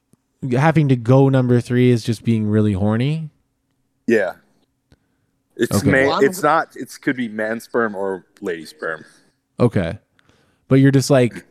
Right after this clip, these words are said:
Speaker 1: Well
Speaker 2: "I need to go number three," and that's when you go into, like, the nearest closet and jerk off?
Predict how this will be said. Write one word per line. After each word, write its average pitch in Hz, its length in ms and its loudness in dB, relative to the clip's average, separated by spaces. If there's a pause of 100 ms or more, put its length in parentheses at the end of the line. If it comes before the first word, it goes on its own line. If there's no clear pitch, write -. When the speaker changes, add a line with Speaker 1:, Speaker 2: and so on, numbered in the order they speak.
Speaker 1:
Well 151 340 -2
Speaker 2:
"I 165 180 4
need 170 160 2
to 156 80 4
go 139 260 2
number 123 300 2
three," 113 480 2
and 110 120 -2
that's 113 220 0
when 113 120 2
you 107 100 2
go 104 360 4
into, 104 300 -2
like, 95 320 -4
the 104 100 -4
nearest 98 360 -2
closet 98 560 -2
and 98 120 -8
jerk 92 240 -2
off? 95 420 -4